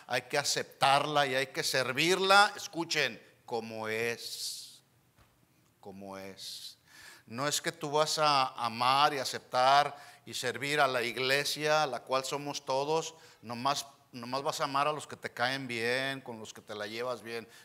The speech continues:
No, no, no, es, es a todos, a to-, todos debemos amarnos y servirnos tal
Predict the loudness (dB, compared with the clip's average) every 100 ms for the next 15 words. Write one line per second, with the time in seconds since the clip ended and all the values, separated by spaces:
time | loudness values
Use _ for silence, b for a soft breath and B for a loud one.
0 | -12 -8 -6 -8 -10 -12 -12 -10 -12 -12
1 | -12 -10 -8 -6 -8 -8 -14 -16 -20 -18
2 | -14 -6 -4 -4 -6 -4 -4 -6 -12 B
3 | B -6 2 4 4 0 -4 -4 -4 -4
4 | -4 -4 -4 -4 -8 B B -2 4 4
5 | 4 -2